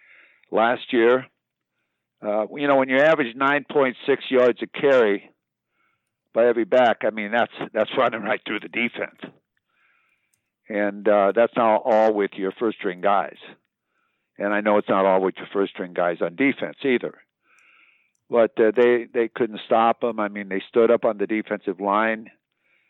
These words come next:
They got driven back. Uh, I mean, when Jones ran his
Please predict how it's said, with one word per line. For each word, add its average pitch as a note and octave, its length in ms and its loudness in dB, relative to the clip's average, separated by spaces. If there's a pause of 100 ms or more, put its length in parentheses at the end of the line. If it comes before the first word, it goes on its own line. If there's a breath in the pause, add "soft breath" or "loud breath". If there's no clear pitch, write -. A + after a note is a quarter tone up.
(220)
They G#2 100 -18
got G#2 240 -4
driven G#2+ 380 0
back. G2 460 0 (1500)
Uh, E2+ 520 -10 (440 soft breath)
I D#2+ 100 -16
mean, F#2 160 -12
when G2 140 -6
Jones A#2+ 320 4
ran A2 200 2
his G#2 100 -2